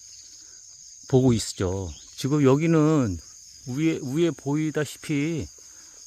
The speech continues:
어, 큰 나무들이 삥 둘러 쳐져 있습니다. 이렇게. 이렇게. 근데 그런 사이에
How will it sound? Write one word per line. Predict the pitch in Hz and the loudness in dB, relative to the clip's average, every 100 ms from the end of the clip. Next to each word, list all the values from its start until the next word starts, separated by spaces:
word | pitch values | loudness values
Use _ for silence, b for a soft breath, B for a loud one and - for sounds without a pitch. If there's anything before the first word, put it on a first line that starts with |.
| - | -8
어, | 107 107 92 - - - - | -6 -4 -8 -16 -20 -20 -20
큰 | - 220 202 | -8 -4 -2
나무들이 | 147 156 151 - - | -2 -2 -6 -10 -12
삥 | - 311 | -6 -4
둘러 | 226 202 160 | -4 -4 -6
쳐져 | - - 170 139 | -6 -14 -10 -10
있습니다. | - - 110 87 - - | -10 -16 -16 -16 -18 -20
이렇게. | 107 87 87 - - - - B B B B B - - - | -20 -18 -20 -20 -20 -20 -20 B B B B B -20 -20 -14
이렇게. | 123 101 87 104 185 - - - - B B B B - | -12 -12 -10 -10 -12 -16 -20 -20 -20 B B B B -18
근데 | - 143 147 | -10 -8 -6
그런 | - 147 156 | -2 -2 -2
사이에 | - - 190 190 185 185 196 | -6 -10 -8 -6 -4 -4 -6